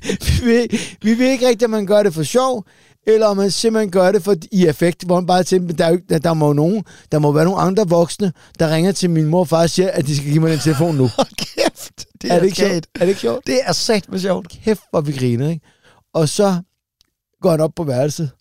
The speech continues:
Speaker 1: og han kan også godt selv se, det er lidt komisk i det, men så, så koder,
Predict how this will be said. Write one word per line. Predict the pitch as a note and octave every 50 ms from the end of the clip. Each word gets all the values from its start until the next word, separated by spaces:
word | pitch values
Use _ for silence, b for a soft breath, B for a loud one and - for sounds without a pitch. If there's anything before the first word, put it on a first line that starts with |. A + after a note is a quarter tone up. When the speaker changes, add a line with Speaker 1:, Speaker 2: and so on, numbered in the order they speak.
| _ _ _ _ _ _ _ _ _ _ _ _ _ _ _ _ _ _ _ -
Speaker 1:
og | - C3+
han | C#3 B2
kan | D3 C#3+
også | C3 -
godt | - C3+ B2
selv | - - D3+ C#3+ B2+
se, | - - D3 C3
det | - - B2+
er | B2
lidt | G#2+ G#2+ -
komisk | - C#3 B2+ A#2 A2+ G#2+ - A#2+
i | G#2
det, | G2 B2+ D#3 - - - - -
men | C#3+ A2+ A2+
så, | A#2 - - C3+ C#3 B2 _ _ _ _ _ _ _
så | - - - C3
koder, | - - - D#3 C#3+ B2+ B2 A#2+ A#2 A2+